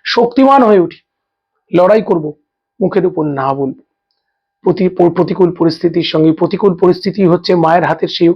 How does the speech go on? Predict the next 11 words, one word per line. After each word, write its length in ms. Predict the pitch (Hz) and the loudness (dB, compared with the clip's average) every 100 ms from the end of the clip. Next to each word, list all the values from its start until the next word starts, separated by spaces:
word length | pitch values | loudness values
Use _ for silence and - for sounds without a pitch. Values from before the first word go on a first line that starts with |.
| - _ - | -2 _ -6
কাটা 240 | 170 165 | -2 0
মুন্ডের 360 | 165 180 175 170 | 0 2 2 2
অসুর, 400 | 165 226 214 - _ _ _ _ _ _ | 2 2 2 -2 _ _ _ _ _ _
তাকে 320 | 165 151 196 | -4 0 0
কর্তন 680 | 185 - - 185 170 208 190 | 0 -4 -4 -4 0 0 2
করে 220 | 165 160 | 2 2
এগোবো, 300 | 143 143 131 - _ _ _ _ - | 2 0 -4 -10 _ _ _ _ -6
তবেই 280 | 160 160 185 | -2 -2 -2
তো 100 | 175 | -6
শক্তি 360 | - 185 - | -4 -4 -2
পাবো। 300 | 185 160 147 | -2 0 -2